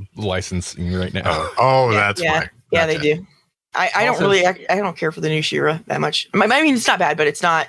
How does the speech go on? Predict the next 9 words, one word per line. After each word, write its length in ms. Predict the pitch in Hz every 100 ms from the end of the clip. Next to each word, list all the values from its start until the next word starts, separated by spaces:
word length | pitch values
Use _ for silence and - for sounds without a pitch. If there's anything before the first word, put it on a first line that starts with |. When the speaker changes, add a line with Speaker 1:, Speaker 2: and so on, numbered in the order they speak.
| - _
Speaker 3:
it's 180 | - -
not 160 | 233
my 200 | 185 180
She-Ra. 320 | 175 - - _ _ _ _ _ -
Speaker 2:
Right. 160 | - -
Speaker 1:
Paul, 220 | 135 131 _ _ _ _
Paul 180 | 139 135
says, 280 | - 135 120
"Because, 640 | 120 - 120 113 -